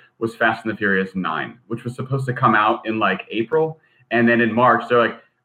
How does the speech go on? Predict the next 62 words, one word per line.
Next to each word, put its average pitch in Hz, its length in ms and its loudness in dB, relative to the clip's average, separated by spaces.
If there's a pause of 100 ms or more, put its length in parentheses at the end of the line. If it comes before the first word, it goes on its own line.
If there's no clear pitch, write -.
(120)
"We're 135 120 -4
pushing 185 220 0
it 170 100 -2
back 160 200 4
a 147 40 -2
whole 151 220 2
year, 120 400 0
next 127 220 -4
April." 107 440 -4
Like, 135 220 0
that 151 160 4
was 165 140 2
the 175 80 0
fir-, - 320 -2
only 170 320 2
movie 147 280 0
that 151 140 2
was 135 120 -4
like, 117 280 0
"Uh, 143 580 6
we 143 120 -4
need 147 140 -4
a 135 100 -6
full 135 360 -4
more, 127 300 -6
we 135 100 -6
need 131 160 -4
a 127 40 -4
year. 104 320 -6 (100)
We're 131 120 -4
doing 131 200 -2
a 120 40 0
year." 98 360 -6
Like, 139 140 2
everyone 156 260 4
was 151 140 -2
like, 147 180 2
"Two 220 160 -8
months, 196 380 2
three 175 160 0
months." 180 320 2 (340)
They're 190 160 6
like, 151 220 2
"Nope." 185 180 2 (420)
And 147 80 2
I'm 151 100 4
like, 147 260 0 (440)
I 156 220 2
saw 170 140 6
that 156 220 0
trailer. 143 380 2
I 135 40 -2
mean, 139 100 -6
those 143 180 -6
movies 160 200 -4
get 147 160 -4
progressively 113 500 -4
more 107 300 -2
insane, 110 600 -4
and 113 140 4
the 107 40 -10
more 101 200 -10